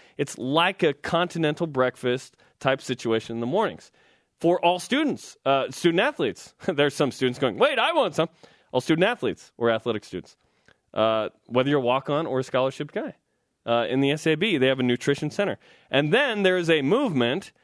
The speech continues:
to, in the future, possibly ex-, uh, expand the stipend for football and men's basketball players. This is all important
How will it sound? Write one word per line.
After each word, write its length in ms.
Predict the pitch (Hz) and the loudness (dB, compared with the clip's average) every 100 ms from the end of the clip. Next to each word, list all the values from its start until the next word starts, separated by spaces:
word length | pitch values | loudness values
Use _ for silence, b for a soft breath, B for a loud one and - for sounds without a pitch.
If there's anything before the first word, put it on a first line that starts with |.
| b b - | b b 0
to, 220 | 156 151 | 0 2
in 160 | 156 | 2
the 100 | 190 | 0
future, 400 | - 147 131 147 | 0 0 2 0
possibly 600 | 143 139 139 - 147 151 | 0 0 -2 -2 0 0
ex-, 280 | 123 - - - | 0 -6 -20 -4
uh, 320 | 107 107 101 - _ _ _ _ 117 | 0 2 0 -4 _ _ _ _ -8
expand 600 | - - 131 139 156 143 | -8 -4 0 0 0 -4
the 80 | - | -6
stipend 800 | - - 202 247 - 101 113 151 | -4 -2 0 -2 -4 -4 -4 -8
for 240 | - 123 | -8 -8
football 480 | - 160 175 165 156 | -6 -6 -4 -2 -2
and 120 | 113 | -2
men's 220 | 117 113 | -4 -4
basketball 480 | - 104 - 117 101 | -2 -4 -4 -6 -6
players. 400 | - 69 - - _ b b | -6 -8 -10 -16 _ b b
This 180 | 190 226 | -2 0
is 160 | 220 156 | 0 2
all 300 | 147 156 151 | 0 -2 -2
important 640 | 123 - 214 170 131 147 | -4 -2 -2 0 -2 -4